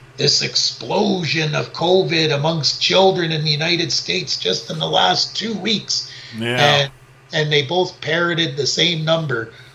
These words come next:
Speaker 1: "Hundred thousand new cases in children, blah, blah, blah." So I went and researched the data of these hundred thousand new cases. So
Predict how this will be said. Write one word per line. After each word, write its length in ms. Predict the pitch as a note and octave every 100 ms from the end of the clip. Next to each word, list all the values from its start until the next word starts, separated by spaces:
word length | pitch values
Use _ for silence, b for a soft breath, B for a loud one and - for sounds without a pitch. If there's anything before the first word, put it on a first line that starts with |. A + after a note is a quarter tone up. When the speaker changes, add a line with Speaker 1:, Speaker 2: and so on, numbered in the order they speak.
| B -
Speaker 1:
"Hundred 580 | F#3 B3 A3+ A#3 A3+ -
thousand 640 | - A3+ G#3+ E3+ G3+ F#3
new 220 | G3 G#3+
cases 680 | - F#3+ G#3+ E3 F#3+ D#3+ C3+
in 180 | D#3+ C3+
children, 540 | - G3+ F#3+ D3 C3+
blah, 160 | D3+ F#3
blah, 220 | F3 E3
blah." 300 | E3+ C#3 B B B B -
So 540 | - D#3 D#3+ D#3 D#3 -
I 300 | D#3 D3+ D3+ D3+
went 300 | F#3+ G3 E3
and 100 | D#3
researched 640 | F#3 F3+ - F3 E3+ -
the 120 | D#3+ C3
data 580 | D#3+ E3 E3+ D#3+ D#3 - - - -
of 180 | D3+ C3+
these 260 | D3+ D3 -
hundred 440 | D#3 E3 D#3 C3
thousand 480 | D#3 D#3 D#3+ D3+ C3+
new 160 | D#3
cases. 560 | D3 D3+ E3 D#3 B2+ B2+ - - - - - -
So 640 | - G3 G3+ G#3 G3+ G3+